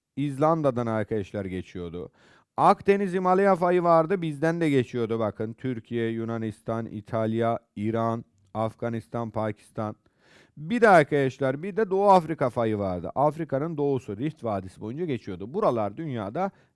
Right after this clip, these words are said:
deprem riski fazla olan alanlarda. Arkadaşlar, deprem dünyada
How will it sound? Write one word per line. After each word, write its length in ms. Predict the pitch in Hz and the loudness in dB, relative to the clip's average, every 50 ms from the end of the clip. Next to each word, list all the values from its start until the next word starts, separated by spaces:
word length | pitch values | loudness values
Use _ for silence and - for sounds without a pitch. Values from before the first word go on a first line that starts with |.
| _ - | _ -2
deprem 400 | 185 180 - - 120 123 113 107 | 0 0 0 0 -2 -4 -4 -4
riski 200 | 104 - - 160 | -6 -8 -8 -8
fazla 320 | 135 135 131 131 120 120 | -4 -2 -2 -2 -2 -2
olan 200 | 117 107 101 101 | -4 -4 -4 -4
alanlarda. 640 | 104 - 143 156 165 175 185 196 196 190 190 175 190 | -4 -2 -2 0 0 0 0 0 0 0 0 0 2
Arkadaşlar, 560 | 143 180 190 - 233 214 165 - - 110 - - _ _ _ _ _ 359 302 302 269 - - _ _ _ _ _ _ _ _ _ - | 4 4 4 4 2 -2 -2 -2 -4 -6 -6 -6 _ _ _ _ _ -20 -20 -20 -20 -20 -20 _ _ _ _ _ _ _ _ _ -2
deprem 640 | 113 156 180 196 - - 196 220 233 226 214 175 | 2 4 4 2 2 0 -2 0 0 0 -2 -6
dünyada 560 | 160 180 180 185 185 185 185 180 180 175 196 | -10 -10 -10 -8 -6 -6 -6 -6 -4 -6 -6